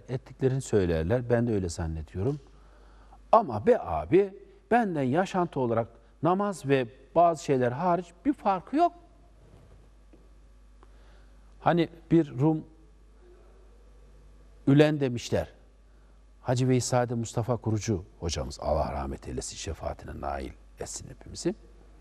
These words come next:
Okuyuvermiş de, hastaymış, doktora gitmiş. Demişler ki, "Ya Hacı Veys, e, Mustafa Efendi'yi de git de seni bir okusun." "Ulen," demiş, "beni okur mu? Ben gavurum size göre." Yani siz öyle diyorsunuz ya hani, "Biz gavuruz ya,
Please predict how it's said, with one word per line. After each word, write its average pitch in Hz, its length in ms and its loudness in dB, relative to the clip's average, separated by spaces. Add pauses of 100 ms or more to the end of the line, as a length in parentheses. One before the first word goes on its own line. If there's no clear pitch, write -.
(600)
Okuyuvermiş 143 760 2
de, - 160 -4 (520)
hastaymış, 123 640 -2
doktora 110 360 -2
gitmiş. - 460 -8 (640)
Demişler 139 400 0
ki, 123 220 -4 (280)
"Ya 139 260 0
Hacı 135 200 -2
Veys, 135 260 -2
e, 120 420 -6
Mustafa 135 380 -2
Efendi'yi 117 420 -2
de 92 60 -4
git 107 280 -6
de 107 120 2
seni 113 300 -4
bir 113 40 -2
okusun." 98 480 -4
"Ulen," 123 320 6
demiş, 113 260 -4
"beni 120 160 0
okur 113 260 -2
mu? 220 200 -2 (840)
Ben 104 220 2
gavurum 190 480 2 (120)
size 110 320 0
göre." 82 340 -6 (520)
Yani 92 180 0
siz 90 220 -6
öyle 90 220 0
diyorsunuz 151 380 -2
ya 104 80 0
hani, 85 140 -4 (100)
"Biz 87 160 -8
gavuruz 185 400 2
ya, 90 140 -6